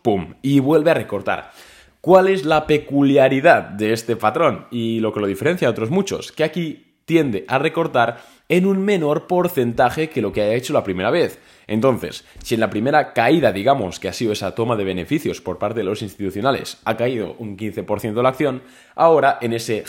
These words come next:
handle, en ese, en esa segunda caída, va a caer un diez por ciento, va a caer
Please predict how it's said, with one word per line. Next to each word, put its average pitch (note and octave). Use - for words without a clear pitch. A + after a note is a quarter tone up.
handle, D3+
en G#2
ese, A#2
en A#2
esa C#3
segunda A#2
caída, B2
va C3
a -
caer D3+
un A#2+
diez C3+
por E2
ciento, F2
va A2
a B2
caer F3